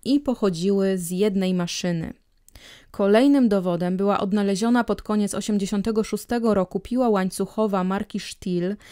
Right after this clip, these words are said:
na łańcuchu której znajdowały się fragmenty ludzkiej tkanki, włosy, e, włosy w kolorze blond oraz niebieskie włókna, które po porównaniu okazały się pasować do włókien,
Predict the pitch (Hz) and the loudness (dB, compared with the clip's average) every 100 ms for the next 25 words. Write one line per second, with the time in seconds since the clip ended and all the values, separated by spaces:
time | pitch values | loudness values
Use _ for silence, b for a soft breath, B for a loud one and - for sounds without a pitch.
0 | B B B 202 233 285 277 - 262 254 | B B B 0 0 2 0 0 -2 -2
1 | - - 214 214 214 180 180 214 214 196 | -2 2 4 4 2 0 0 2 2 2
2 | 208 208 208 - 196 190 196 202 208 190 | 4 2 0 -4 -4 -2 -2 -2 0 0
3 | 208 - 240 226 - 196 190 180 - 165 | -2 -4 -4 -4 -4 -4 -2 -4 -6 -6
4 | 165 202 _ - 175 202 202 196 - 185 | -6 -8 _ -10 -4 0 0 0 -4 -2
5 | 180 185 - 196 175 165 180 202 208 - | -2 -2 -8 -10 -10 -6 -4 -2 -2 -2
6 | 196 190 185 165 170 170 226 247 - 233 | 0 0 0 -2 -4 0 -2 -4 -4 0
7 | 254 240 247 220 208 190 233 - - 180 | 2 2 0 0 0 2 0 0 -4 -2
8 | 180 220 240 240 226 220 B B B - | -2 -2 -2 -2 0 -2 B B B -10
9 | - 294 294 254 240 226 214 208 202 220 | -4 0 0 0 2 2 2 2 0 0
10 | - 208 196 185 208 208 214 - 180 208 | -2 -6 -4 -2 0 0 -2 -4 -4 -4
11 | 196 196 175 214 226 190 220 220 - 208 | -2 -4 -2 -2 -2 -2 -2 -2 -2 -2
12 | 247 | 0